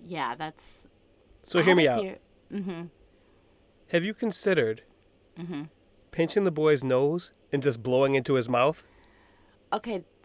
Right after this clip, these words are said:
Speaker 1: that's f-, if they, there, that is a thing, isn't it? No, that's when you, wait. No, why would I do that?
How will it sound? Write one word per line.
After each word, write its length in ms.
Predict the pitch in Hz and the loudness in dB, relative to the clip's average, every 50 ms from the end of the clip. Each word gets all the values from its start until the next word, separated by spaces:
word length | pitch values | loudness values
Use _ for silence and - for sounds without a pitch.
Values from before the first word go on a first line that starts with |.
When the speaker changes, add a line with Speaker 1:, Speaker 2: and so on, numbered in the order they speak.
| _ - | _ -8
Speaker 1:
that's 300 | - 233 277 285 - - | -6 -6 -6 -6 -10 -14
f-, 280 | - - - - - 277 | -18 -20 -16 -12 -10 -10
if 100 | 262 - | -8 -8
they, 460 | - 233 214 202 190 180 - - - _ _ - - | -6 -6 -4 -4 -6 -6 -8 -10 -16 _ _ -12 -8
there, 200 | 233 240 - - - - | -6 -6 -6 -8 -8 -6
that 160 | 240 254 262 | -4 -2 -2
is 200 | 294 330 320 277 | -2 -2 -4 -4
a 100 | 294 262 | -6 -6
thing, 580 | - - 226 208 190 165 139 127 - 135 139 - _ _ _ _ _ _ - | -6 -4 -4 -4 -4 -4 -6 -8 -12 -14 -16 -16 _ _ _ _ _ _ -14
isn't 260 | - 165 151 180 170 175 | -14 -12 -8 -8 -8 -8
it? 160 | 180 - - _ _ - | -8 -10 -12 _ _ -8
No, 140 | 185 180 175 | -6 -4 -2
that's 260 | 160 165 170 - - | -2 -2 -4 -4 -10
when 120 | 202 175 185 | -12 -12 -12
you, 40 | - _ _ - | -14 _ _ -18
wait. 300 | - 151 127 117 - _ _ _ _ _ _ _ _ _ _ _ - | -16 -16 -16 -16 -18 _ _ _ _ _ _ _ _ _ _ _ -8
No, 120 | 240 240 | -8 -4
why 180 | 196 214 247 277 | -2 -2 -2 -2
would 140 | 294 330 | -2 -2
I 120 | 320 311 285 | -4 -4 -4
do 220 | - - 226 220 | -4 -6 -6 -6
that? 260 | 185 - - - - | -6 -6 -6 -8 -12